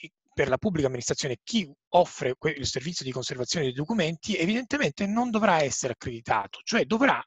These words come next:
esclusivamente, come tantissimi altri fornitori della pubblica amministrazione succede, per, accade per molti di questi pu-, ehm, fornitori, eh, presentare delle credenziali, nel senso,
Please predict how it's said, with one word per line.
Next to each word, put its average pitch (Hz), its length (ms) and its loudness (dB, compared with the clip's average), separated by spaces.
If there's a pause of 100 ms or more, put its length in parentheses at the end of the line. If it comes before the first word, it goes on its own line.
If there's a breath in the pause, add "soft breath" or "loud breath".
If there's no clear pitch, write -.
esclusivamente, 214 800 0
come 135 180 -6
tantissimi 175 540 -2
altri 147 240 -4
fornitori 143 420 0
della 127 160 2
pubblica 131 300 -4
amministrazione 127 540 -6
succede, 226 560 -2 (220 soft breath)
per, 120 180 -2 (360)
accade 160 340 0
per 127 120 -6
molti 143 320 -6
di 123 100 -10
questi 147 260 -10
pu-, 147 120 -8 (340 loud breath)
ehm, 120 640 -4
fornitori, 202 640 4 (160)
eh, 160 260 2
presentare 202 560 4
delle 139 320 4
credenziali, 143 720 4
nel 143 140 0
senso, 185 320 0